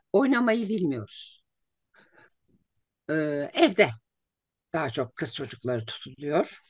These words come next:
e, geleneksel olarak. Ve, e, erkekler futbol maçında hep beraber oynarlar, birbirlerine girerler. Bakarsın, e, üç gün sonra kol kola girerler.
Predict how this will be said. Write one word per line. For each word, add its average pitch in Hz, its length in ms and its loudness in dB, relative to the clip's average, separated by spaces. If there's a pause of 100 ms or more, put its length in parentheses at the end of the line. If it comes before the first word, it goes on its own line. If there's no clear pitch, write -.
(140)
e, 123 240 0 (320)
geleneksel 151 600 6
olarak. 120 420 6 (580)
Ve, 370 60 12
e, 175 360 12
erkekler 359 680 8 (160)
futbol 302 360 10
maçında 180 680 8
hep 285 260 4
beraber 175 440 6
oynarlar, 202 800 2
birbirlerine 233 640 6
girerler. 240 540 4 (320)
Bakarsın, 381 640 2
e, - 100 -10
üç - 240 6
gün 247 120 0
sonra 208 280 6 (380)
kol 403 180 8
kola 160 240 4
girerler. 123 640 -6